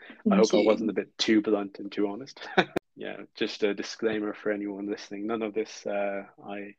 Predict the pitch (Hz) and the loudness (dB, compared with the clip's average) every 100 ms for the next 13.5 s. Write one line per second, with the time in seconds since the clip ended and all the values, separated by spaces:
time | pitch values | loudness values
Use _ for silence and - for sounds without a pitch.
0 | _ 104 101 104 110 - 104 98 107 101 | _ -8 -4 -2 -4 -6 -8 -4 -6 -4
1 | - 101 113 110 104 - _ _ _ _ | 0 0 0 -2 -4 -6 _ _ _ _
2 | - 120 113 107 - 110 101 98 101 - | -8 -2 0 -2 -4 -4 -4 -4 -6 -8
3 | 98 104 - - 104 101 98 98 98 95 | -6 -6 -8 -12 -10 -10 -10 -4 -2 -2
4 | 98 - - 104 98 104 - _ - 101 | -4 -8 -2 -2 -2 -4 -6 _ 4 4
5 | 101 - 104 - 101 104 101 104 107 107 | 4 0 -4 -2 -6 -2 0 2 2 2
6 | 104 98 104 - - _ _ 117 107 117 | -2 -4 -8 -18 -20 _ _ 0 4 4
7 | 113 131 - 104 101 110 120 - 95 95 | 4 2 -2 -12 -14 -12 -14 -12 -10 -10
8 | 98 113 - 101 - 98 143 143 - 110 | -10 -12 -12 -12 -10 2 2 4 4 6
9 | 101 107 110 110 113 104 113 - 139 - | 6 2 -2 -6 -6 -6 -8 -4 -4 -6
10 | - - - _ _ 120 113 - - - | -20 -20 -20 _ _ -2 -2 -2 -8 -6
11 | 113 113 120 - - 120 107 139 139 117 | 0 2 2 -2 -6 -12 -2 -2 -2 -6
12 | 104 101 101 104 - _ _ 110 123 139 | -4 -4 -4 -8 -14 _ _ -8 -6 -8
13 | _ 104 95 98 | _ -14 -12 -14